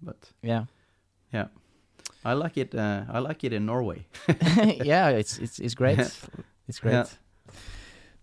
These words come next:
Speaker 2: Okay, so, um, thanks, uh, for coming on the show. I knew this would be a long one, and, uh,
Speaker 1: Yeah, thanks
Speaker 2: I,
Speaker 1: for having
Speaker 2: I,
Speaker 1: me.
Speaker 2: I have
Speaker 1: Yeah.
Speaker 2: a feeling we could talk,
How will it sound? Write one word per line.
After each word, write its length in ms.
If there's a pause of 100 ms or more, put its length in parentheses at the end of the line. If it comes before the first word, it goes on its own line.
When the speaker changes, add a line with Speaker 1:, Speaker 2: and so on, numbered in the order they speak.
(120)
Speaker 2:
Okay, 320
so, 280
um, 1080
thanks, 560
uh, 200
for 120
coming 220
on 80
the 60
show. 360
I 80
knew 140
this 180
would 160
be 180
a 100
long 180
one, 180
and, 300
uh, 440
Speaker 1:
Yeah, 260
thanks 160
Speaker 2:
I, 40
Speaker 1:
for 80
having 180
Speaker 2:
I, 40
Speaker 1:
me. 160
Speaker 2:
I 60
have 120
Speaker 1:
Yeah. 60
Speaker 2:
a 20
feeling 260
we 80
could 240 (340)
talk, 200